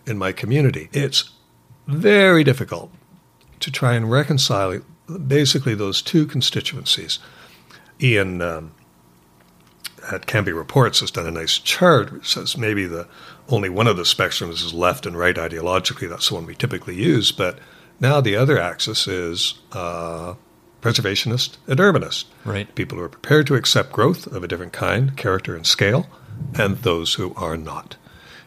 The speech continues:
Speaker 1: And so it goes back to this fundamental question about what civic government it's for. It's to provide opportunity for place, whether home or business. That's always been the situation.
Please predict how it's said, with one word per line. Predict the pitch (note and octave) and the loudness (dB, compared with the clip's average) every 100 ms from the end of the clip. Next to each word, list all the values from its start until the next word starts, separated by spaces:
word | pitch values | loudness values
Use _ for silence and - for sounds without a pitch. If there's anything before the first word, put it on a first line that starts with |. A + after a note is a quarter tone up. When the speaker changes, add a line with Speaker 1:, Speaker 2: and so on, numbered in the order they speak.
| - | -4
Speaker 1:
And | G2+ - _ _ | -4 -4 _ _
so | - C#3 | 2 4
it | C3+ | 6
goes | E3 F#3+ | 6 4
back | - A#2+ B2+ | 4 2 2
to | C#3 A2+ | 0 0
this | G2+ F2+ | 0 -4
fundamental | - - F3+ D3 B2 G#2+ | -2 2 4 6 4 2
question | F#2+ F2+ - A2+ | 0 -2 -2 -4
about | F#2+ F#2 | -4 -6
what | F#2 C#3 - - _ _ _ | 0 0 0 -16 _ _ _
civic | - A#2 F#2+ | -4 -2 -2
government | F#2 F2+ E2 | -2 -2 -8
it's | F2 - | -4 -2
for. | - A#2+ B2 - - - | 4 4 4 0 -20 -8
It's | - - | -2 0
to | - - | 0 -4
provide | G2 F2 E2+ F2 - | -2 0 0 -2 -10
opportunity | - G2 C3+ - F#2+ E2+ F2 | -2 0 -2 -6 -4 -4 -4
for | - | -8
place, | - - F2 D2 - - - - - | -10 -6 -6 -2 0 -2 -6 -20 -10
whether | - F2 E2+ | -8 -6 -4
home | - G#2 F#2+ G#2 C#3 | 2 4 4 0 -4
or | F2+ | -6
business. | E2+ D#2+ E2+ F2 - - - - - - _ _ _ | -4 -4 -4 -2 -4 -4 -20 -20 -20 -20 _ _ _
That's | A2+ G#2 D3 - - - _ _ _ _ | 0 2 2 0 -4 -6 _ _ _ _
always | D3 D3 B2+ G2 | 2 4 4 0
been | G2+ F2 | -6 -10
the | - | -8
situation. | A2+ - G2+ F#2+ - B2+ | -8 -10 -10 -8 -8 -10